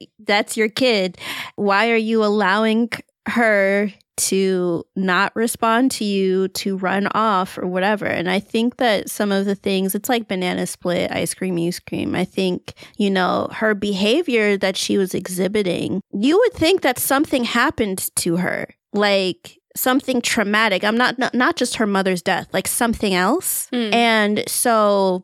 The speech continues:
Speaker 1: it took me a while to just, in general, I guess basically till the end, to get the vibe that he's not a bad guy. He's just really soft
Speaker 2: Right.
Speaker 1: in parenting.
Speaker 2: Yeah.
Speaker 1: Which isn't,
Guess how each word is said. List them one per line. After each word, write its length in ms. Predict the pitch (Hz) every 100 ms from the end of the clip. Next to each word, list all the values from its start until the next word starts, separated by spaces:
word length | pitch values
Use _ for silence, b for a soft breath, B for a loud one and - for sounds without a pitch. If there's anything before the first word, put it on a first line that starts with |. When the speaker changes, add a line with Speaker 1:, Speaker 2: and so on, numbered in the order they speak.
| -
Speaker 1:
it 200 | 240 -
took 260 | 277 392
me 140 | 440 381
a 100 | 247
while 500 | 226 202 233 226 202
to 160 | -
just, 480 | 196 208 196 - - - -
in 300 | 220 208 175
general, 400 | 196 196 202 196
I 140 | 214
guess 340 | - 240 392
basically 440 | - 214 220 214 196
till 200 | - 208
the 180 | 196 190
end, 260 | 185 175
to 100 | -
get 200 | 190 196
the 120 | - 190
vibe 300 | 190 190 185
that 260 | 180 -
he's 260 | - 254 247
not 180 | 240 233
a 60 |
bad 380 | 190 185 190 185
guy. 300 | 170 180 147
He's 260 | 170 180 -
just 240 | 190 -
really 340 | 175 185 180 175
soft 520 | - 165 165 185 226
Speaker 2:
Right. 360 | 226 202 175
Speaker 1:
in 220 | 196 190 175
parenting. 840 | - 185 185 214 - 247 269 370 -
Speaker 2:
Yeah. 340 | 320 160 170
Speaker 1:
Which 460 | 202 233 233 - -
isn't, 800 | 233 247 254 233 220 - -